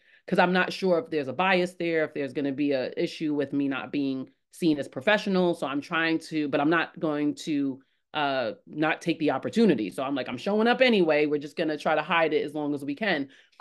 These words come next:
And, you know, we're talking and everything is cool. And she, she and I are having a really great conversation. Don't even remember the question she asked me. Um, <laughs> and then, uh, when I go to shake her hand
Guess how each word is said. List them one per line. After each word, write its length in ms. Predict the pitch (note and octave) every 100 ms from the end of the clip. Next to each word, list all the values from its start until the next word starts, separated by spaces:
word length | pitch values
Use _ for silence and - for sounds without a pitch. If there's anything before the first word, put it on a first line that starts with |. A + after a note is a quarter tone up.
| _ _ _
And, 140 | B3+
you 60 | E4+
know, 100 | F#4
we're 120 | C4
talking 380 | C#4 F3+ F#3+ F#3+
and 240 | F3+ D#3+ E3
everything 360 | F3+ F#3 F3+
is 140 | E3 -
cool. 400 | E3 D#3 D#3 C#3+
And 200 | C3 - _ _ _ _
she, 360 | - F#3+ F#3 E3
she 200 | - F3+
and 100 | E3
I 120 | D#3+
are 80 | D#3
having 240 | D3+ C#3+
a 40 |
really 180 | D3 D3+
great 200 | D3 C#3+
conversation. 560 | D#3+ C#3+ D3+ D#3 D#3 C#3+
Don't 200 | G3 F#3
even 160 | D3
remember 340 | D3 D3 D3 C#3
the 100 | B2+
question 340 | D3 C3 C#3
she 180 | C3+ D3+
asked 240 | C#3 C3+
me. 240 | C#3+ C#3 - _ _ -
Um, 380 | D#3+ D3+ C#3+ C#3
<laughs> 40 |
and 280 | F#3 - F3+
then, 540 | E3+ D#3+ D#3+ D#3+ D#3 - _ _ _ _ _ _ _
uh, 200 | D#3+ E3
when 120 | D#3 D#3+
I 60 |
go 140 | D#3 E3+
to 80 |
shake 300 | C#3+ F#3 F3
her 140 | - D3+
hand 600 | F#3 B3 E3+ B2+ C#3